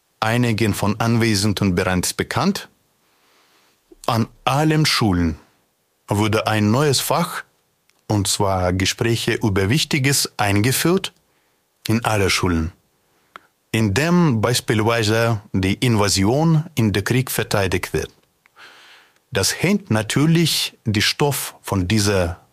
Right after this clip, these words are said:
Lehrangebot hängt sehr viel von der Lehrerin ab. Es gibt die Lehrer, die die Situation akzeptiert haben,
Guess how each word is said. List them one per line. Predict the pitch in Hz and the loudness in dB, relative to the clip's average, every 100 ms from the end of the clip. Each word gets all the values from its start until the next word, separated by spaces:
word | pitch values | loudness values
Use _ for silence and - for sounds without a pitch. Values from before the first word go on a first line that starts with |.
| _ | _
Lehrangebot | - 104 101 104 98 90 80 73 80 - - _ | -2 0 0 0 -2 0 -2 -2 -4 -6 -20 _
hängt | - 131 151 139 - - _ _ _ - | -2 0 0 -2 -12 -20 _ _ _ -4
sehr | 101 135 143 | 0 0 0
viel | - 101 | 0 -2
von | - 104 95 | -2 -2 2
der | 92 | 2
Lehrerin | 90 117 117 98 90 - - _ | 2 2 2 0 -2 -4 -12 _
ab. | - 92 - - _ _ _ _ _ _ _ | -6 -6 -8 -20 _ _ _ _ _ _ _
Es | - 90 | -6 -2
gibt | 139 147 107 | -2 -2 0
die | |
Lehrer, | 98 101 151 135 82 87 - - - _ _ _ _ - | 2 2 2 0 -2 -4 -8 -16 -16 _ _ _ _ -4
die | 104 98 92 82 - _ _ _ _ _ _ _ 113 | 0 2 2 -2 -8 _ _ _ _ _ _ _ -2
die | 92 | 0
Situation | 98 - 90 - 117 - | 0 0 -2 0 -2 -2
akzeptiert | 101 - - - 170 170 - | -4 -4 -6 -2 -2 -2 -4
haben, | 82 78 95 | -4 -4 -8